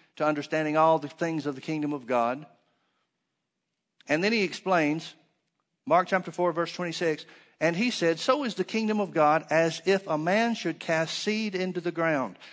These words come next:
Now, he just went through the parable in, um, the first part of the chapter, verses three through, um, well, what is it? Verses, verse three through eight is the parable,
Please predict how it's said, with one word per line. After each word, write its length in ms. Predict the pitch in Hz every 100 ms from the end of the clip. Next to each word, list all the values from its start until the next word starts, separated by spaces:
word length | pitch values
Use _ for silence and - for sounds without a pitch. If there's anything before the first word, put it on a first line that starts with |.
| -
Now, 100 | 160
he 60 | 175
just 300 | 160 180 -
went 180 | 226 -
through 140 | 208
the 80 | 160
parable 560 | - 214 165 139 165 - - - _
in, 320 | 147 151 147
um, 360 | 143 139 135 139 -
the 100 | 143
first 240 | 208 202
part 200 | 190 170
of 80 | 143
the 40 |
chapter, 520 | 143 185 180 143 151 156 -
verses 640 | - 160 160 147 139 - - _ _ _ _ _ _ _ - -
three 380 | 160 185 190
through, 640 | 185 - 165 170 165 160 160 - - _ _ _ _ _ _ _ _ _ _ _ - -
um, 500 | - 131 127 120 120 - _ _ _
well, 220 | 135 139 135
what 140 | 135
is 140 | 117
it? 100 | 107 104
Verses, 360 | 135 135 120 - _ _ _ -
verse 200 | 139 -
three 300 | 170 185 180
through 240 | 180 170
eight 320 | 160 185 170 151
is 180 | 147
the 80 | 151
parable, 600 | - 185 170 139 143 156